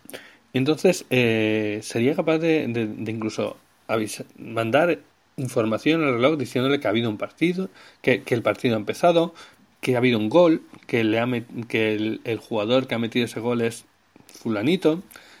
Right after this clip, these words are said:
etcétera. Eh, pero bueno, quien dice un partido, dice, pf, Fórmula uno, dice las charlas de una conferencia, mm, o yo qué sé, o, <laughs> eh,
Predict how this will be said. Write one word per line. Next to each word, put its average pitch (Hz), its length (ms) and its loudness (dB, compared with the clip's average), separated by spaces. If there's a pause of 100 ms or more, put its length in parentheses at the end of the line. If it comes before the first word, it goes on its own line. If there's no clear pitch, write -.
(180)
etcétera. 107 480 -4 (800)
Eh, 135 960 6 (280)
pero 107 120 -6
bueno, 139 180 -4 (140)
quien 113 200 -2
dice 131 260 2
un 123 160 2
partido, 175 560 2
dice, 110 880 0
pf, - 200 -20 (240)
Fórmula 107 380 -2
uno, 180 280 2
dice 120 560 0 (320)
las 117 220 0
charlas 113 500 2
de 120 60 -2
una 110 180 2
conferencia, 170 1040 0 (560)
mm, 110 680 -2 (240)
o 101 340 -2 (400)
yo 123 140 -12
qué - 80 -20
sé, 190 160 -6 (300)
o, 113 280 -12 (800)
<laughs> - 800 -20
eh, 104 840 0